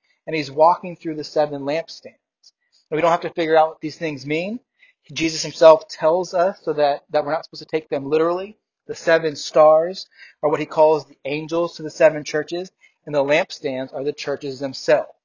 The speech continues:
And so remember, there are these seven angels, we'll talk about that soon, and seven churches that are historic and are specifically addressed here. But because the number seven is utilized here,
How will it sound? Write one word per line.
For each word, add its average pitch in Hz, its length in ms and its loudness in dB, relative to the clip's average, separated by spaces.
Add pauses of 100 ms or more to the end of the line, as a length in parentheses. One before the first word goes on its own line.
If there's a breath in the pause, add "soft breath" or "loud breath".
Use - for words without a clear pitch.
(440)
And - 80 -18
so 160 120 -4
remember, 151 400 -2 (720)
there 147 160 4
are 147 80 8
these 143 200 -4
seven 175 460 4
angels, 160 520 0
we'll 139 80 -14
talk 143 240 -6
about 139 240 -2
that 131 200 -6
soon, 165 380 -6 (340 loud breath)
and 139 140 -12
seven 160 320 4
churches 165 360 0
that 147 120 2
are 135 140 0
historic 165 680 -2 (400)
and 143 100 -4
are 131 80 -2
specifically 175 680 -4
addressed 156 540 -2
here. 117 240 -16 (380 loud breath)
But 160 100 -8
because 175 340 2
the 175 80 -8
number 156 280 -4
seven 175 480 0
is 135 200 -8
utilized 143 680 0
here, 131 300 -10